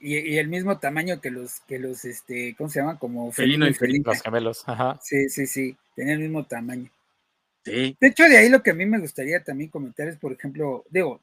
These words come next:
Speaker 1: todos conocemos los nombres en español, ¿no? Este, pero lo que a mí se me hace curioso ahorita, como,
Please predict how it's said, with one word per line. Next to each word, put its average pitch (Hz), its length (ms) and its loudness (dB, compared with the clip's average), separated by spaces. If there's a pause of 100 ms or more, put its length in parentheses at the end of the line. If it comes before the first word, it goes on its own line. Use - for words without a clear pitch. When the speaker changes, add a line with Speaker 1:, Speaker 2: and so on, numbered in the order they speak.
Speaker 1:
todos 208 240 -2
conocemos 151 400 -6
los 127 140 -8
nombres 143 380 -4
en 120 120 -12
español, 185 500 -4
¿no? 185 160 -6 (840)
Este, 131 500 -4
pero 151 560 4
lo 170 300 -6
que 151 240 0
a 156 40 -4
mí 190 100 -4
se 233 120 0
me 202 80 0
hace 202 160 -4
curioso 156 320 -6
ahorita, 156 300 -2
como, 120 400 -8